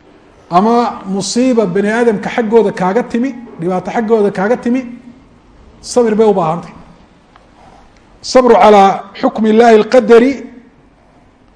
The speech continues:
axkaamta Ilaahay qadariga in loo sabro, macnaheedu waa maxay? Waa xabsu alqalbi can الtasaqut. Waa qalbiga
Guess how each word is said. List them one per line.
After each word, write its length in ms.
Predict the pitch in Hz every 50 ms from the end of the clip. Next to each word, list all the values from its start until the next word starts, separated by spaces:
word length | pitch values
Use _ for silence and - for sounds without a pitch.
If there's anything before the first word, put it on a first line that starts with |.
| _ _ _ _ _ -
axkaamta 380 | - - 220 247 254 247 - 226
Ilaahay 280 | 226 233 233 233 233 233
qadariga 540 | 233 220 180 185 240 233 226 202 220 220 220
in 60 | 220 208
loo 120 | 220 240
sabro, 360 | 233 - - 220 208 220 240 247 - - - - - _ _ _ _ _ _ _ _ _ _ _ _ _ _ _ _ _
macnaheedu 420 | 160 156 170 208 233 240 233 226 226
waa 120 | 220 214
maxay? 380 | 208 196 - - 196 233 247 240 - - - - - - _ _ _ _ _ _ _ _ _ _ _ _ _ _ _ _ _ _ _ _ _
Waa 480 | 165 180 196 196 196 185 175 156 - - - - - _ _ _ _ _ _ _ _ _ _ _ _ _ _ _ _ - 143 -
xabsu 520 | - 247 226 202 - - - 247 262 240 - - - _ _ _ _ _ _ _ _ _ _ _ _ _ _ _ _ _ _ _ _ _ _ _ _ _ _ _ _ _ _
alqalbi 580 | - 170 180 170 - - 240 247 240 233 190 208
can 180 | 185 170 190 185
الtasaqut. 560 | 180 - 185 170 - - 226 - - - - _ _ _ _ _ _ _ _ _ _ _ _ _ _ _ _ _ _ _ _ _ _ _ _ -
Waa 100 | 165 156
qalbiga 380 | - 247 262 240 220 226 226